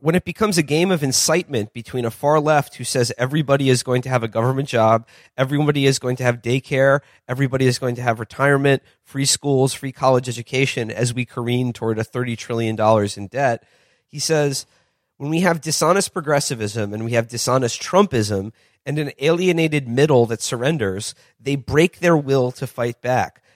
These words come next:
They become disenfranchised and hopeless about the idea that free market capitalism or liberal democracy can prevail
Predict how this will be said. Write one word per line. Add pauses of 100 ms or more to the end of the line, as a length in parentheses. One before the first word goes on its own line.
(120)
They
become
disenfranchised
and
hopeless
about
the
idea (320)
that
free
market
capitalism
or
liberal
democracy (220)
can
prevail